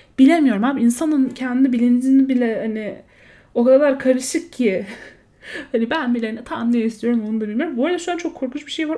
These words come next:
OnlyFans dedim. Twitter'dan birinin OnlyFans'inin şeyi çıktı. Bildirimi geldi.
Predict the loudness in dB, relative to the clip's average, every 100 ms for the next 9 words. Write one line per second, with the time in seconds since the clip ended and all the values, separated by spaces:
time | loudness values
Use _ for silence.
0 | -4 0 0 0 0 0 0 -2 -2 -6
1 | -6 -6 -4 -4 -4 -6 -6 -6 -6 -6
2 | -10 -12 -10 -8 -8 -8 -10 -12 -14 -14
3 | -10 -8 -8 -6 -6 -8 -10 -12